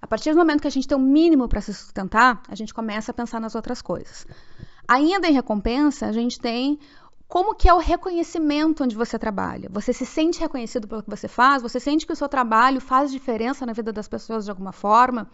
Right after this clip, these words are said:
Você sabe como fazer um bom trabalho onde você tá? Ou você tá meio que sem saber pra onde ir, tá meio galinha sem cabeça, não sabe se tá fazendo certo ou errado, e não tem muita clareza de quais são os critérios pra avaliar o que que é um trabalho bem feito.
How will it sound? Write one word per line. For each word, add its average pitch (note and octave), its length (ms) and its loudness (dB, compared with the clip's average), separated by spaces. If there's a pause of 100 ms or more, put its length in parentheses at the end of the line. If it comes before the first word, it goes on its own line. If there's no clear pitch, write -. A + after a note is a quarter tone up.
(200)
Você D4 260 0
sabe E4+ 580 2
como C#4 380 4
fazer A#3 260 -2
um A#3+ 80 2
bom A3+ 180 0
trabalho G#3+ 600 2
onde G#3 160 -6
você F#3+ 200 -8
tá? C#4+ 280 2 (400)
Ou - 80 -4
você B3+ 240 0
tá C#4+ 140 2
meio C#4 240 2
que C4+ 240 -4
sem C4 220 0
saber B3+ 380 0
pra B3+ 140 -6
onde A#3+ 300 -4
ir, A#3+ 400 -2
tá A3+ 140 -10
meio A#3 260 -6 (380)
galinha G#3+ 260 -6
sem A3+ 100 -8
cabeça, A3+ 680 2
não A3 80 -4
sabe A#3 180 -2
se - 80 -12
tá B3+ 60 0
fazendo A3+ 420 -4
certo A#3+ 320 2
ou A3+ 80 0
errado, B3+ 680 4 (220)
e C4 80 2
não C4+ 160 4
tem D4+ 140 8
muita D#4 200 8
clareza C4 460 6
de - 80 -2
quais B3+ 140 -2
são B3+ 100 -2
os B3+ 80 -4
critérios B3 540 -2
pra B3 160 2
avaliar A#3 360 4
o A#3+ 60 2
que C4+ 140 -4
que - 200 -2
é C#4+ 60 0
um C#4+ 100 0
trabalho A#3+ 440 0
bem A3 160 -2
feito. - 600 -6